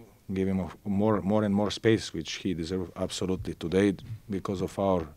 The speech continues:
rotation that we had, he didn't have a more minutes, but in general,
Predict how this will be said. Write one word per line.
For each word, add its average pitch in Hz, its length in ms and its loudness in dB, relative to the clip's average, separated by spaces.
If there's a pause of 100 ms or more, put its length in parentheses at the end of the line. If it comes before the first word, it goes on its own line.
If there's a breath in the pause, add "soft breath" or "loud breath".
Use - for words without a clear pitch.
(600 soft breath)
rotation 117 600 6
that 107 140 0
we 104 100 0
had, 107 220 2
he 101 260 -2
didn't 98 420 0
have 95 160 -2
a 85 180 0 (480)
more 107 260 8
minutes, 113 380 6
but 95 180 0
in 90 140 0
general, 110 380 4